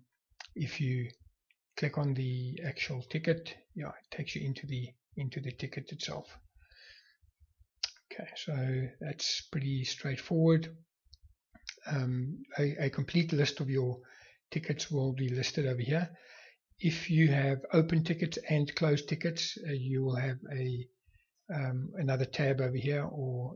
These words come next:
a link over here for closed tickets, um, that you're also able to follow up on. Closed tickets,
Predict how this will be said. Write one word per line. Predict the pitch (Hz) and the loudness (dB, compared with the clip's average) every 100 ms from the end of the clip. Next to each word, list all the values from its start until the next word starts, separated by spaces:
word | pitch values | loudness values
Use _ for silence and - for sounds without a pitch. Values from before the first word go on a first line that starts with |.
| 147 | -2
a | |
link | 123 135 131 | 0 0 0
over | 147 135 | -2 -2
here | 131 131 - | -2 -4 -6
for | 135 | -10
closed | - 156 143 156 - | -4 2 2 2 -2
tickets, | 151 214 - - _ - - - _ 214 | -4 -4 -6 -12 _ -20 -20 -20 _ -4
um, | 151 135 127 135 | -2 0 -2 -2
that | 143 131 | -4 0
you're | 139 | 0
also | 131 123 139 | 0 -2 -2
able | 131 127 | -2 -2
to | 123 - | -4 -6
follow | - 131 | -4 -2
up | 123 127 - | -2 -4 -6
on. | 120 - - - - - - | -8 -8 -20 -20 -20 -20 -6
Closed | - 160 160 - | 4 6 6 4
tickets, | 156 208 - - | 2 2 2 0